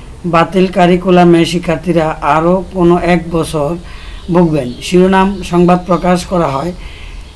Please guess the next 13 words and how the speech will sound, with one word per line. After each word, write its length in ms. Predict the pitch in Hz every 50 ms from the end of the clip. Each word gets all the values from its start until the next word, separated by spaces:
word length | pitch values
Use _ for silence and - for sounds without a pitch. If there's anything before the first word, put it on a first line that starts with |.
| - - - - - - - - - -
ওই 220 | 180 175 196 208 202
সংবাদটি 560 | - 190 190 190 185 190 185 - 214 208 202
দ্রুতই 580 | 170 160 180 190 170 - 196 180 180 190 208
শিক্ষা 320 | 180 - 190 175 180 185 180
উপদেষ্টার 580 | 170 185 185 175 185 175 - - 185 185 202
নজরে 380 | 196 185 170 165 160 170 160 160
আসে। 320 | 156 156 156 160 170 175 208 - - - - - - - - - - - - 190
এ 120 | 180 175 175
প্রসঙ্গে 380 | 202 175 170 180 190 190 202
তিনি 260 | 170 190 196 185 190 190
নিজস্ব 460 | 190 180 170 165 180 170 180 190 175 180
পরিমণ্ডলে 640 | 190 170 170 175 180 185 185 190 185 170 165 160
বলেন, 420 | 147 151 156 151 147 147 139 165